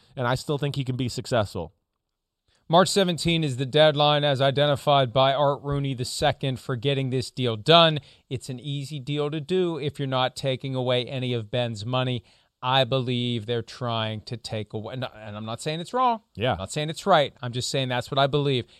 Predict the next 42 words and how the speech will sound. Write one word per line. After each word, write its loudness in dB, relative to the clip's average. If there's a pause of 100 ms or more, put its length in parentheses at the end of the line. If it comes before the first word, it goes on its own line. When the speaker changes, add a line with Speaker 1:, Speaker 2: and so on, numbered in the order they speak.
Speaker 2:
And -4
it -4
didn't -2
help 4
matters 0
that -8
Ben -2
came -6
out -2
and -12
said, -4
"I -4
don't -4
care -2
how 0
much -4
I -2
make -2
this -4
year." -2
That's 0
the -6
engraved -4
invitation -4
for -10
the -8
team -4
to -6
say, -8
"Well, -6 (300)
you -12
said -10
you -8
don't -10
care -10
how -6
much -4
Speaker 1:
Yeah. 2
Speaker 2:
you 0
make -8
this -10
year. -6